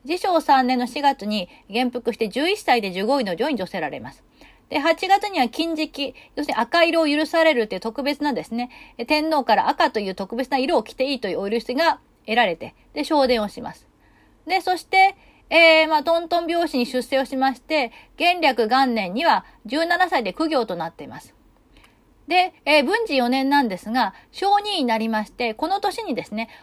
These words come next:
お兄さんの義道が亡くなってしまって、それまでは次男坊で割とお気楽だったんですが、二十歳で九条家の跡取りとなります。え、ここでいきなりですね、重いこう責任を負わされることになったわけですね。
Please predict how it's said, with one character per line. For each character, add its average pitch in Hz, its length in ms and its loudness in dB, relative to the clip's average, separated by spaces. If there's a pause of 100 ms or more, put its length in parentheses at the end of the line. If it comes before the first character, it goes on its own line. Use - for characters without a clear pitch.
(160)
お 262 100 0
兄 403 260 -4
さ 311 220 2
ん 233 120 0
の 269 140 2
義 220 240 -2 (160)
道 226 100 -2
が 185 120 0 (140)
亡 214 100 -2
く 339 140 -8
な 381 80 4
っ 370 80 0
て 349 80 -4
し 330 120 -8
ま 302 120 0
っ 269 80 -4
て、 240 280 -4 (320)
そ - 140 -4
れ 415 140 2
ま 453 120 6
で 339 120 2
は 277 120 6
次 247 140 -2
男 349 220 0
坊 269 160 2
で 214 80 0
割 214 200 4
と 247 120 2
お 226 40 0
気 294 120 -4
楽 320 200 2
だ 320 120 2
っ 320 100 -6
た 247 100 0
ん 180 60 -6
で 165 80 -8
す 233 140 -8
が、 220 80 -4
二 359 120 0
十 508 120 -6
歳 240 160 -4
で 160 160 -2 (240)
九 294 100 -2
条 339 220 0
家 262 120 0
の 269 120 2
跡 262 180 0
取 240 160 0
り 214 40 -4
と 170 120 -4
な 156 140 -12
り 156 80 -14
ま 165 120 -14
す。 - 140 -20 (520)
え、 277 100 -4
こ 320 140 2
こ 381 100 2
で 403 120 0
い 302 80 -4
き 359 120 -6
な 392 100 6
り 381 100 0
で 254 120 -2
す - 100 -12
ね、 202 220 -6 (180)
重 330 300 2
い 359 120 -4
こ 320 180 2
う 311 60 2
責 311 300 -2
任 339 160 -4
を 339 40 0
負 254 80 4
わ 247 100 4
さ 285 140 -2
れ 285 100 -2
る 294 80 -6
こ 339 120 -4
と 392 80 -4
に 269 60 0
な 208 120 -2
っ 208 60 -10
た 175 120 -10
わ 156 100 -10
け - 80 -18
で - 100 -18
す - 120 -10
ね。 320 180 -6